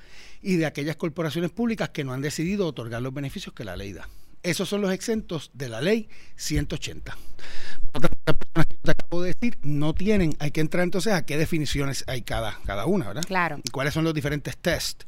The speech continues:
Speaker 2: Ujú.
Speaker 1: Esos son los beneficios que da la ciento ochenta y esas son las personas que no tienen derecho a decir que, eh, la ley le da ese derecho o esos derechos.
Speaker 2: O sea, que es importante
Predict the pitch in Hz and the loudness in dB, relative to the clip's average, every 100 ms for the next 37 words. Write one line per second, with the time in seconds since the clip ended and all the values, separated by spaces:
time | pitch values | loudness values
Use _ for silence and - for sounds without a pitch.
0 | - 214 220 254 240 240 247 - 156 175 | -12 -10 -8 -6 -6 -8 -12 -8 -6 -6
1 | 156 185 175 165 180 160 190 180 - 175 | -4 -4 -4 -4 -4 -4 -4 -6 -6 -4
2 | 180 160 165 196 - 233 208 135 127 139 | -4 -6 -6 -4 0 0 -2 -8 -8 -8
3 | 147 160 - 156 202 185 - 147 156 185 | -4 -4 -4 -4 -4 -4 -2 -2 0 0
4 | 180 180 185 175 190 185 - 233 190 160 | 0 0 0 0 0 0 0 -2 -2 -6
5 | 139 - 151 143 139 143 156 214 185 143 | -6 -4 -4 -2 0 2 4 6 6 2
6 | 135 139 160 120 110 - - - 147 147 | -2 -2 -2 -4 -8 -10 -12 -12 -8 -6
7 | 135 117 101 - - - - - - 240 | -6 -8 -12 -12 -14 -12 -12 -12 -6 -2
8 | 277 247 262 294 294 320 311 302 294 277 | 0 0 0 0 0 0 0 -2 -2 -4
9 | 240 208 208 202 | -4 -4 -4 -4